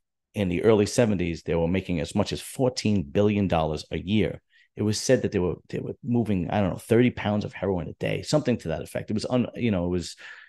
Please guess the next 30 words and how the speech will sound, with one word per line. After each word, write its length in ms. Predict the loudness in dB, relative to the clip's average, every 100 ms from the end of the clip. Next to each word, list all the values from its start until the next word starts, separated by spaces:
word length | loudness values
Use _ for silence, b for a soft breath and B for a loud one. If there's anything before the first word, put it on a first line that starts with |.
| B B 4
uh, 380 | 6 8 4
thirty 220 | 6 6 6
thousand 420 | 4 4 2 -2
pounds, 260 | -4 -2
I 80 | 0
apologize, 640 | 2 0 -4 -6 -8 -10 -6
of 100 | -6
heroin 340 | -2 0 0 -4
a 60 |
day. 220 | -4 -4
Don't, 180 | -2 0
don't, 260 | 2 0 0
don't 200 | -2 2
quote 160 | 2 2
me 80 |
on 160 | 0 -2
that. 180 | -4 -6
It's 140 | -4
something 220 | -2 -2
to 100 | -2
that 120 | -6 -6
effect. 240 | -12 -18 _ _ _ _ _ _ _ _ _ b b
But 80 | 8
it 40 |
was 100 | 8
a 60 | 8
tremendous 480 | 6 6 6 4 2
amount 240 | 2 2
of 40 |
heroin. 280 | 0 -4 -6